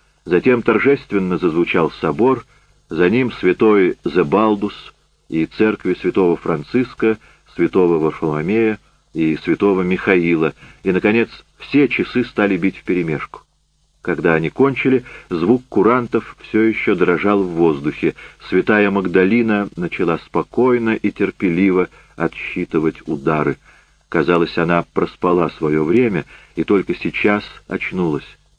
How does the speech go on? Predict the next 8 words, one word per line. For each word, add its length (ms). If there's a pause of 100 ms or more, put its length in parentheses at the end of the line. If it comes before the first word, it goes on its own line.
(380)
Зенитки 640
все 240
еще 340
стреляли. 580 (2000)
Огонь 340
тем 180
временем 400
ослабел, 580